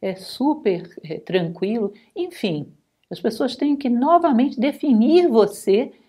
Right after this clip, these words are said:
dentro da imaginação delas, porque já não corresponde mais nada àquele modelo que elas tinham lá atrás. Isso é ótimo. É sinal de que você está fazendo bom proveito da sua vida.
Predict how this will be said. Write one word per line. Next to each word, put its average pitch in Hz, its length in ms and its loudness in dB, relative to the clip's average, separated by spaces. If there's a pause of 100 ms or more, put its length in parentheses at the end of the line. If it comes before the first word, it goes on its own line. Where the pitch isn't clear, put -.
(160)
dentro 202 400 0
da 214 80 -2
imaginação 220 640 -4
delas, 170 400 -6 (340)
porque 156 220 -8
já 185 220 2
não 240 100 2
corresponde 233 600 2
mais 202 260 -2
nada 240 460 2
àquele 226 240 0
modelo 180 440 2
que 185 80 -6
elas 170 200 -4
tinham 156 200 -6
lá 151 120 -4
atrás. - 340 -12 (300)
Isso 220 180 -6
é 220 60 -2
ótimo. 185 580 2 (360)
É - 60 -6
sinal 190 260 0
de 208 120 -6
que 196 120 0
você 190 120 -8
está 180 180 -4
fazendo 170 320 -4
bom 220 360 6
proveito 202 680 0
da 151 120 -6
sua - 200 -12
vida. 147 260 -14